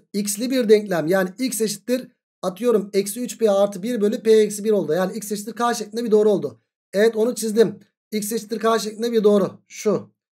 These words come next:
E, buna dik olan doğru da bu şekilde olmak zorunda. X eksenine paralel olmak zorunda. Y eşittir k şeklinde olmak zorunda.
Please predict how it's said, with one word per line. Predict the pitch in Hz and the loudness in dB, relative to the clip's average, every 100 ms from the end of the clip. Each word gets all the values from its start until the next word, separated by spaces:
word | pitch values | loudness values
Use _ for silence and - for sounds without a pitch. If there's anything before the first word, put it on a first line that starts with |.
| _ | _
E, | 180 156 131 123 | -6 -6 -10 -8
buna | 143 226 254 | -2 0 0
dik | 247 | 0
olan | 240 233 220 | 2 2 6
doğru | 220 208 | 6 6
da | 208 202 | 2 0
bu | 214 | -6
şekilde | 226 202 196 | -4 -2 0
olmak | 196 185 180 | 0 0 -4
zorunda. | 180 175 | -6 -6
X | 196 202 | -8 -6
eksenine | 202 202 190 | -4 -4 -4
paralel | 185 180 | -4 -4
olmak | 185 180 165 | -2 -4 -6
zorunda. | 170 170 | -8 -6
Y | 170 196 | 0 2
eşittir | 208 202 165 | 2 0 0
k | 196 220 | 0 0
şeklinde | 226 220 226 | -4 0 0
olmak | 226 220 | 2 0
zorunda. | 226 226 247 | 0 0 -2